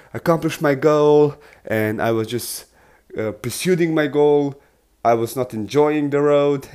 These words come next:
and at the end, let down. I get stressed, I get frustrated, and the first step I did is, okay, I learned to, when, when I see that I'm approaching my goal, I just start planning and scheduling new goal. That's,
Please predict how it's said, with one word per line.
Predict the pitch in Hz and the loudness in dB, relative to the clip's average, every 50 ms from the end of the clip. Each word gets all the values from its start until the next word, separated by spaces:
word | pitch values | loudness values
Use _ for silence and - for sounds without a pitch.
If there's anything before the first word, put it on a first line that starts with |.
| - _ - | -16 _ -4
and | 117 113 98 | -2 -2 -2
at | 113 117 113 | -2 -2 -2
the | 127 - | -2 2
end, | - 139 151 156 165 165 165 - - _ _ _ _ _ _ _ _ | 4 4 4 2 0 -4 -8 -12 -20 _ _ _ _ _ _ _ _
let | 107 104 101 | -6 -6 -2
down. | 92 107 98 90 82 85 - _ _ _ _ _ | 0 0 0 -2 -6 -10 -16 _ _ _ _ _
I | - 104 101 | -10 -8 -6
get | 98 101 90 - - | -6 -6 -6 -8 -12
stressed, | - - - 123 120 123 123 - - - - | -14 -4 -2 0 0 0 0 -4 -8 -12 -12
I | 98 98 | -10 -8
get | 92 95 90 | -8 -10 -10
frustrated, | - - - 95 - - - 131 127 127 127 - 135 123 - - - | -12 -18 -18 -18 -18 -12 -4 -2 -2 -2 0 -2 -4 -6 -6 -8 -10
and | - 101 95 92 90 | -8 -8 -6 -6 -8
the | 98 | -10
first | - - 170 165 - | -4 0 0 0 0
step | - - 143 139 - - | 2 0 0 0 0 0
I | - 117 | -2 -2
did | 113 113 123 127 127 127 - - - - - - - - - - | 0 2 2 2 2 2 -2 -10 -20 -20 -20 -20 -20 -20 -20 -14
is, | - - 110 110 110 104 - - - | -8 -4 -4 -4 -4 -4 -6 -6 -2
okay, | - 120 120 151 135 117 - - - | -2 -2 0 0 0 0 0 -2 -4
I | - - 113 113 113 110 | -4 -2 0 0 0 0
learned | 107 117 123 123 120 120 110 110 - _ | 0 2 2 2 2 0 -2 -6 -12 _
to, | - 110 110 107 107 104 104 - - - | -10 -8 -6 -4 -4 -6 -6 -8 -10 -6
when, | - 113 110 107 - - | -6 -4 -4 -4 -6 -6
when | 104 107 110 113 | -4 -4 -2 -2
I | 113 110 | -2 -4
see | 107 - - 139 | -4 -4 -2 -2
that | 131 120 - - | -2 -4 -2 -6
I'm | 110 117 113 | -6 -4 -4
approaching | 110 - - 170 175 175 - 131 120 | -4 0 0 0 0 0 -4 -6 -4
my | 110 | -4
goal, | 104 110 110 110 110 - - | -2 0 0 0 -2 -2 -4
I | 110 | -6
just | 110 120 127 - - | -4 -6 -8 -8 -8
start | - - 107 107 107 - - - | -8 -4 -4 -4 -4 -8 -6 -4
planning | 131 113 110 110 110 107 | -2 -2 -2 -2 -4 -4
and | 101 95 | -6 -8
scheduling | - - - 110 107 98 104 104 104 98 98 | -8 -6 -4 -4 -4 -4 -6 -10 -10 -10 -6
new | 110 117 117 113 | -2 -2 -2 0
goal. | 113 120 120 139 175 | 0 2 2 2 0
That's, | 220 - - 98 - - - _ | 0 -4 -10 -12 -12 -14 -20 _